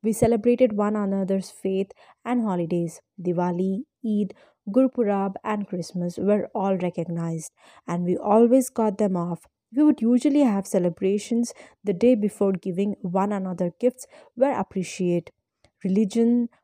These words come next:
wasn't used to define anyone. It was just one another part of who we were. And no religion was considered more important or less important.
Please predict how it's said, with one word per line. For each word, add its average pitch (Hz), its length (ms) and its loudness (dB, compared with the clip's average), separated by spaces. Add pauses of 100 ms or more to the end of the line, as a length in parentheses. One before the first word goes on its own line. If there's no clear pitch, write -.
(120)
wasn't 190 420 -2
used 214 400 0
to 202 80 -2
define 196 540 0
anyone. 175 720 0
It - 160 -10
was 180 220 0
just - 400 -4 (220)
one 226 480 2
another 214 400 0
part 185 340 -2
of - 240 -6 (220)
who 220 320 0 (320)
we 190 280 2
were. 170 440 0 (1500)
And 247 240 2
no 226 200 4
religion 247 460 2
was 226 160 0
considered 214 460 0
more 190 220 2
important 202 580 0
or 180 180 0
less 180 260 0
important. 170 640 -4